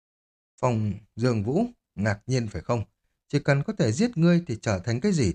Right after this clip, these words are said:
ta cũng nguyện ý. Dương Hoành nhe răng cười một tiếng rồi hóa thành bóng đen,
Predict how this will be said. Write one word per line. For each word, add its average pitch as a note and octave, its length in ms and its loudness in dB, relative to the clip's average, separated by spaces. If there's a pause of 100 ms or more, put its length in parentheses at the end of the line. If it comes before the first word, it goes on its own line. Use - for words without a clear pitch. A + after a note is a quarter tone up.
ta G2 180 0
cũng D#3 200 -2
nguyện C3+ 240 2
ý. E3+ 280 2 (540)
Dương G3+ 180 4
Hoành C#3+ 260 0
nhe F3+ 160 4
răng F3+ 320 0
cười A2+ 160 2
một G2+ 240 0
tiếng D3 260 0
rồi E3 140 0
hóa F#2+ 300 0
thành F2+ 180 -2
bóng B2 200 -2
đen, A#2+ 220 -2